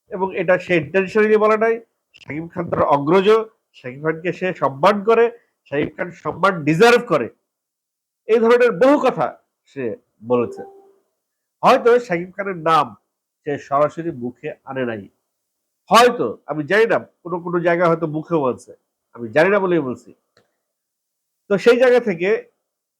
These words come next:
শাকিব ইয়ানরা আস্তে আস্তে হয়তো, আহ, আফরান নিশোকে গ্রহণ করতে শুরু করেছে। But কিছু কিছু কন্টেন্ট ক্রিয়েটার দেখছি শাকিব আর নিশোর দ্বন্দ্বটা জিয়ে রাখতে চাচ্ছে। তারা চাইছে এই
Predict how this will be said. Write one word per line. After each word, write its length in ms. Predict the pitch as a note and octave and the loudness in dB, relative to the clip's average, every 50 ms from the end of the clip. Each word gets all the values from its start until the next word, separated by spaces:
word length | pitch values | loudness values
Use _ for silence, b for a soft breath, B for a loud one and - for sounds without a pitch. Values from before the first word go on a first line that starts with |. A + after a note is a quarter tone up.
| _ _ _ | _ _ _
শাকিব 340 | - - C#3 D3 F3+ F3+ F#3+ | -14 -12 -10 -8 -4 -2 0
ইয়ানরা 280 | F#3+ F#3 F#3+ G3 G3 | 0 0 2 2 2
আস্তে 220 | E3 - - F#3 E3 | 2 2 0 -2 -4
আস্তে 200 | D#3 E3+ G3+ G3+ | -4 -4 -6 -4
হয়তো, 360 | F3 D#3+ D3+ D3 D3 F3 F#3 | -2 0 -2 -2 -2 -2 -4
আহ, 840 | F#3 - - _ _ _ _ _ _ C3 C3 C3 B2+ B2+ B2+ B2+ C#3 | -4 -6 -8 _ _ _ _ _ _ -4 0 2 2 2 2 2 0
আফরান 240 | C#3+ - D#3+ D#3+ | -4 -6 -8 -12
নিশোকে 460 | D#3 D3 - D#3 D3+ D#3+ D#3 D#3 D3+ D3+ - _ _ _ _ _ B2 | -12 -12 -12 -10 -6 -2 0 0 0 -2 -6 _ _ _ _ _ -4
গ্রহণ 280 | C3 D#3 D#3+ F#3+ F3 | 0 0 2 2 0
করতে 220 | E3+ F3 E3 - E3 | -2 -4 -6 -6 -6
শুরু 200 | - E3 D3 D3 | -6 -6 -6 -4
করেছে। 280 | C#3+ D3+ C#3+ - E3+ | -4 -4 -4 -4 -6
But 280 | D3 C#3+ D#3+ G3 F3+ - - - _ _ _ _ _ _ _ _ _ | -2 2 4 4 4 2 0 -10 _ _ _ _ _ _ _ _ _
কিছু 220 | G#3 A3+ A3 B3+ B3 | -12 -6 -4 -4 -4
কিছু 280 | A3+ A3+ A3 - B3 | -4 -4 -6 -6 -4
কন্টেন্ট 500 | - - F#3 E3+ E3+ F3+ G3 F3+ F3+ - | -2 0 0 0 0 -2 -6 -8 -8 -10
ক্রিয়েটার 420 | - F#3 F#3 F#3 F3+ G3+ F#3 D#3+ D3+ | -4 -2 -2 0 2 0 0 0 0
দেখছি 420 | F3+ F3+ F3 - - D#3+ E3+ - _ _ _ _ _ _ _ _ _ _ _ _ _ _ _ - | -4 -4 -4 -6 -10 -10 -10 -10 _ _ _ _ _ _ _ _ _ _ _ _ _ _ _ -4
শাকিব 360 | - F3 F3 F3+ A3 A#3+ A#3 A#3 _ _ _ _ - | 0 0 0 2 0 -2 -2 -4 _ _ _ _ 0
আর 300 | E3 E3 E3+ E3+ D#3 D#3 | 2 4 4 2 2 0
নিশোর 400 | E3 F#3+ - A#3 A3+ G#3 D3+ C3+ | -2 -2 2 2 2 2 2 2
দ্বন্দ্বটা 500 | C#3+ D#3 E3 F3 F#3 G3 E3+ F3 D#3+ D#3 | 2 2 2 2 0 0 2 2 2 2
জিয়ে 600 | C#3+ C3+ B2+ B2+ B2+ D3+ G3 G3+ G#3+ A#3 A3+ A3 | 0 -4 -10 -14 -10 -8 -6 -2 0 2 4 4
রাখতে 320 | G3+ F3 - - - C3+ | 4 2 0 -2 -10 -14
চাচ্ছে। 400 | - A#2+ G#2+ - _ _ - - _ _ _ _ _ _ _ _ _ _ _ _ _ _ _ _ _ _ _ _ _ _ _ _ _ _ | -12 -12 -12 -14 _ _ -20 -20 _ _ _ _ _ _ _ _ _ _ _ _ _ _ _ _ _ _ _ _ _ _ _ _ _ _
তারা 140 | - F3+ G3 | 2 2 4
চাইছে 640 | F#3+ A#3+ A#3 A#3+ A#3+ A#3+ B3+ G#3+ G3+ G#3+ A3+ A3+ A#3+ _ _ _ _ _ _ _ - | 4 4 4 4 4 4 2 4 4 4 2 0 -2 _ _ _ _ _ _ _ -6
এই 140 | F#3 F#3+ | -4 -4